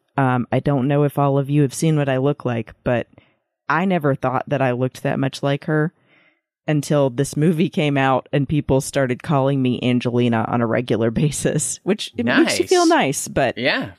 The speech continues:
Speaker 2: sure does. I mean, Angelina Jolie is very good looking. I mean,
Speaker 1: I was
Speaker 2: as
Speaker 1: like,
Speaker 2: is you.
Speaker 1: "I'll take
Speaker 2: So,
Speaker 1: it."
Speaker 2: I mean, I can see her
Speaker 1: <laughs>
Speaker 2: people. Uh, you can't, but, you know, no, my friend Christy is, is a beautiful lady. So,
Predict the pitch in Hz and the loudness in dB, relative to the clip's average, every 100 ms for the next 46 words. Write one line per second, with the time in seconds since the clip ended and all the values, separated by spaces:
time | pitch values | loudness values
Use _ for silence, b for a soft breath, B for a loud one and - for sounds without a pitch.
0 | _ - - 151 135 123 196 98 - 92 | _ -12 -6 -4 0 0 0 -2 -6 -8
1 | 92 87 82 - _ _ _ _ _ 98 | -8 -8 -12 -18 _ _ _ _ _ -10
2 | 110 123 135 95 87 104 139 80 65 82 | -6 -4 -2 -4 -4 -2 -4 -4 -10 -12
3 | - - _ _ _ 113 - 143 139 127 | -14 -16 _ _ _ _ -4 -2 -2 -2
4 | 113 107 82 101 - - 131 131 190 180 | -4 -6 -6 -12 -12 -6 -2 2 2 2
5 | 165 139 117 127 254 - 330 - 135 107 | 2 0 0 0 0 2 2 4 2 2
6 | 113 101 B B B B B 311 - 131 | -2 -4 B B B B B 0 0 0
7 | 185 180 190 180 180 175 175 170 156 - | 0 2 0 0 -2 0 2 2 2 -2
8 | 139 131 123 113 123 151 - 151 147 143 | 0 0 0 -4 -4 -6 -4 0 0 -2
9 | 117 117 107 123 80 92 - 113 85 92 | -2 -2 -2 -4 -6 -8 -6 -6 -4 -4
10 | 101 127 120 117 - 104 95 90 - 95 | -2 -4 -2 -4 -2 -4 -4 -6 -8 -6
11 | - 101 113 107 101 101 90 - - 104 | -6 -6 -4 -4 -4 -8 -8 -16 -8 -6
12 | 90 82 - 107 92 | -6 -8 -6 -4 -4